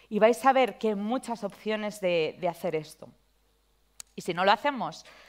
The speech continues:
pues hablamos precisamente de lo que estaban comentando antes, la frustración. No solo tienes una página llena de banners o llena de vídeos,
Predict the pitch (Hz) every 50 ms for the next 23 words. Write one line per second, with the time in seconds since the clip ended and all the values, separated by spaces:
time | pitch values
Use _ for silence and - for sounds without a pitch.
0 | - - - 160 185 180 190 208 226 220 - 233 226 233 226 220 220 220 240 247
1 | 240 208 202 202 202 185 - - 214 233 247 233 233 190 185 175 185 170 170 165
2 | 190 262 285 240 180 165 160 - - _ - _ - - 175 180 160 - - -
3 | 165 175 175 - - - 165 156 156 - 233 233 196 156 - - - _ _ _
4 | - 196 220 254 247 - 285 262 254 214 254 247 247 - 233 233 220 220 220 254
5 | 240 - - 180 160 143 160 170 185 214 220 214 208 180 202 214 233 226 196 160
6 | 127 - - - - 190 180 170 175 180 185 180 180 170 170 165 214 247 247 214
7 | 254 233 254 320 349 - -